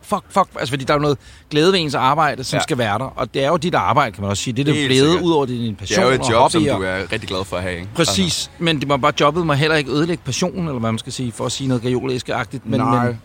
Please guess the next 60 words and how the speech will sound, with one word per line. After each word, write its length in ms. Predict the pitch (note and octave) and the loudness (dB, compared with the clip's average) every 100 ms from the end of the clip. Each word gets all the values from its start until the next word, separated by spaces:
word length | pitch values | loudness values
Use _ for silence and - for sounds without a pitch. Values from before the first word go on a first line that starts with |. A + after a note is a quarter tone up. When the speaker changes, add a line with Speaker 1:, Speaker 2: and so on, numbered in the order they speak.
| - | -12
Speaker 1:
men 100 | B2 | -2
Speaker 2:
det 20 | |
er 20 | |
rigtigt 180 | C#3 D3 | 2 2
nok. 200 | C#3+ B2+ | 2 0
Jeg 100 | A#2+ | -2
tror, 260 | - D3 B2+ | 2 2 4
jeg 100 | B2+ | 0
tror 180 | - D3 | 0 0
lidt 200 | C#3 D3+ | 0 -2
sidste 340 | - D#3 - | -2 -4 0
år, 140 | B2+ A2+ | 0 0
og 80 | A2+ | -2
det 100 | A#2 | 0
var 80 | A#2 | 0
jo 60 | A2+ | 0
fantastisk, 560 | A2+ G#2 C#3 C#3+ E2 - | -2 0 0 0 -6 -8
og 80 | |
grunden 220 | - C#3 C3 | -2 0 0
til, 120 | C3 | -4
det 80 | A#2+ | -6
skete, 240 | - C3+ C3+ | -2 -4 -2
det 100 | A#2+ | 2
var 80 | A2 | 2
jo 60 | |
fordi, 240 | G#2+ A#2+ C3 | 2 -4 -4
man 160 | G#2+ | -4
stod 280 | G#2 C3+ A#2+ - | -2 -2 -2 -4
i 60 | |
så 160 | A2 B2 | -10 -8
stort 280 | - C#3 A2 | -2 0 0
et 80 | F#2+ | 0
gennembrud, 400 | A2+ C3 C3 A2 | -2 0 -2 -2
og 80 | |
man 180 | G2+ G2+ | -2 -4
var 80 | G2+ | -4
sådan, 200 | - - | -6 -8
"Vi 60 | A2 | -8
skal 180 | - - | -8 -6
bare 260 | A2+ A2 A#2 | -2 -2 -4
fucking 420 | - B2+ B2 A2 | -4 -4 -4 -6
afsted. 300 | F#2+ F#2+ F#2+ - - - - | -8 -6 -8 -10 -18 -20 -6
Og 120 | - B2+ | -4 -2
vi 40 | |
skal 160 | A#2 A#2 | -4 -2
se, 200 | D#3 C3+ | 2 2
om 140 | A#2+ | 0
vi 40 | |
kan 120 | A#2 A#2+ | -2 -2
sælge 480 | - B2 C3+ C3 A#2+ - - - - | -2 0 0 0 -2 -12 -20 -20 -6
mega 240 | C3 D#3 | 0 2
mange 200 | C3+ C3 | 4 2
billetter 200 | C3 B2+ | 0 0
i 40 | C3+ | 0
København 480 | - A2+ C3 B2 F#2+ - - | 0 -2 0 0 -4 -14 0
og 240 | C#3+ D3+ C#3+ | 4 4 2
i 60 | |
Tønder. 300 | A#2 A2+ F#2 E2 - - | -2 -2 -4 -8 -18 0
Eller, 140 | C3+ | 2
og 120 | A2+ | 2